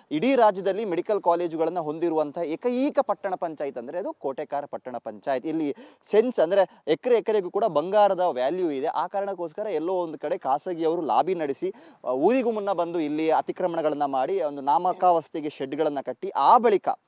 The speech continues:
ಆ, ಅದನ್ನ ಒಳ ಹಾಕುವಂತ ಸಂಚು ಏನಾದ್ರೂ ನಡೀತಾ ಇದೆಯಾ? ಎಲ್ಲೋ ಒಂದ್ ಕಡೆ ಬಡವರಿಗೆ ಪಾಪ ಆಸಕ್ತರಿಗೆ ಇದು ಹೋದ್ರೆ ಅದ್ರಲ್ಲಿ ಯಾವುದೇ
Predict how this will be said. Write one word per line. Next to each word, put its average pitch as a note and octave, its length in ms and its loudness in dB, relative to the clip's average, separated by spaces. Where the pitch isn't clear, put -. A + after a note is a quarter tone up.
ಆ, D3+ 300 6
ಅದನ್ನ F3 280 2
ಒಳ C#3+ 200 6
ಹಾಕುವಂತ D3+ 520 -2
ಸಂಚು C#3+ 400 -6
ಏನಾದ್ರೂ A#2+ 340 -4
ನಡೀತಾ B2 440 -2
ಇದೆಯಾ? A2+ 300 0
ಎಲ್ಲೋ A#2 240 0
ಒಂದ್ D#3+ 200 4
ಕಡೆ D3+ 160 2
ಬಡವರಿಗೆ C#3+ 720 2
ಪಾಪ A#2+ 200 2
ಆಸಕ್ತರಿಗೆ D#3+ 680 2
ಇದು C#3+ 100 -4
ಹೋದ್ರೆ D3+ 340 2
ಅದ್ರಲ್ಲಿ B2 480 -6
ಯಾವುದೇ D#3 260 4